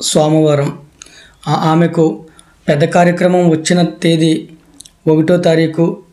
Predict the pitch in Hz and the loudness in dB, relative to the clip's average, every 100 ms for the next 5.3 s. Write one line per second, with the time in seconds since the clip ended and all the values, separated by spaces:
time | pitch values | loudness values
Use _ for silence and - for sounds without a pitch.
0 | - 156 156 170 160 156 156 156 - _ | -2 0 2 2 2 2 0 -4 -16 _
1 | _ _ - - 165 156 156 147 139 185 | _ _ -8 -2 0 2 2 0 -2 -6
2 | - - _ - - - 151 165 160 - | -14 -20 _ -20 -10 -4 -2 0 0 -2
3 | - 175 156 160 170 175 170 170 160 165 | -4 -2 0 2 2 2 2 2 0 0
4 | 156 - - 156 156 156 147 160 160 156 | -2 -4 -6 -4 -2 -2 -4 -2 -2 0
5 | 160 156 | -2 -2